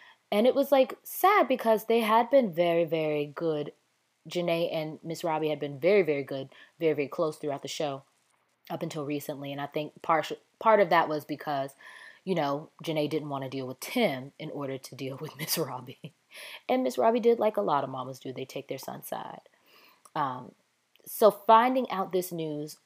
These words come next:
upsets me more 'cause I'm like, "Dang, the women told us he was violent. The women told us he was trash." And even still, it's like a lot of violent people, well, n-, not, I don't wanna say it like that. Like, a lot of dudes that are trash don't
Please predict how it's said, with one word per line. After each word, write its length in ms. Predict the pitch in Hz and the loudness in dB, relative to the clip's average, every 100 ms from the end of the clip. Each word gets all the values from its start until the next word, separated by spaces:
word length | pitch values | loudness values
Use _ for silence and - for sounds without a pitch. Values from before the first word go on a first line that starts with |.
| - | -6
upsets 360 | 160 - 185 190 | -4 0 0 0
me 60 | |
more 200 | 180 180 | -2 -2
'cause 140 | 180 185 | -2 -6
I'm 80 | |
like, 200 | 180 151 | -6 -8
"Dang, 280 | 185 208 196 | -8 -6 -4
the 80 | 151 | -4
women 300 | 156 269 269 | -2 0 0
told 320 | - 175 226 | 2 4 4
us 340 | 98 165 - _ _ _ | 2 -2 -8 _ _ _
he 160 | - 160 | -10 -8
was 160 | 143 | -4
violent. 460 | 135 165 117 87 - _ - | 0 0 -2 -6 -14 _ -4
The 80 | |
women 260 | 202 277 277 | 0 0 0
told 240 | - 262 220 | -2 -2 -2
us 180 | 170 175 | -4 -6
he 100 | 160 | -10
was 120 | 147 | -10
trash." 500 | - 180 - - - _ _ _ _ _ _ - | -10 -10 -10 -16 -20 _ _ _ _ _ _ 8
And 160 | 302 311 | 8 8
even 280 | 349 381 403 | 6 6 4
still, 800 | - - - 370 381 214 143 180 _ _ _ _ - | -2 -2 8 10 12 12 10 4 _ _ _ _ -8
it's 200 | 214 - | -4 0
like 460 | 190 170 147 - - _ _ _ _ _ _ | 4 6 6 2 -6 _ _ _ _ _ _
a 120 | - 190 | -6 -2
lot 280 | 202 208 | 0 0
of 100 | 202 | 0
violent 380 | 185 175 170 165 | 0 -2 -2 -4
people, 680 | 185 175 165 156 151 147 151 _ - | -4 -6 -2 -2 -2 -4 -8 _ -2
well, 160 | 302 330 | 4 4
n-, 140 | 349 359 | 4 2
not, 160 | 403 | 2
I 100 | 196 | 2
don't 80 | 180 208 | -2 -2
wanna 140 | 202 | -4
say 100 | 165 | -2
it 60 | 139 | -4
like 100 | 139 | -2
that. 140 | 143 | -4
Like, 120 | 139 165 | -4 -4
a 60 | |
lot 200 | 185 190 | 0 0
of 80 | 190 | 0
dudes 240 | 165 156 | -2 -4
that 120 | - 139 | -4 -6
are 80 | |
trash 420 | 131 143 135 131 151 | -4 -4 -4 -6 -10
don't 360 | 139 135 131 | -8 -8 -8